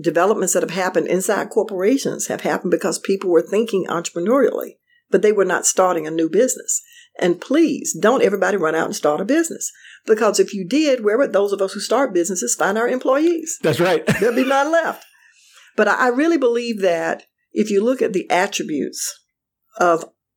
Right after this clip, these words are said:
Speaker 1: entrepreneurs, now, there are also life and leadership skills that can make you successful in anything.
Speaker 2: That's awesome.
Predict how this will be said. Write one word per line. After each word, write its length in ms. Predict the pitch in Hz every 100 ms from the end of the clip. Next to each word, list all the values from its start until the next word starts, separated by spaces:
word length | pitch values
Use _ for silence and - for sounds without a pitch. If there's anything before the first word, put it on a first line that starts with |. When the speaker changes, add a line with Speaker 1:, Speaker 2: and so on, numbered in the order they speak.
| _
Speaker 1:
entrepreneurs, 880 | 175 180 - - 165 147 - - - _ _ -
now, 380 | 175 - - -
there 140 | - 190
are 100 | -
also 440 | 247 294 - 160
life 400 | 160 165 165 175
and 120 | - 175
leadership 420 | 196 240 - -
skills 380 | - 151 156 156
that 120 | 151
can 120 | 170
make 180 | 165 160
you 80 | 165
successful 640 | - - 165 165 - 185 _ _ _ _
in 140 | 196 202
anything. 520 | 226 247 190 - - _ _ _ _
Speaker 2:
That's 160 | - -
awesome. 300 | - -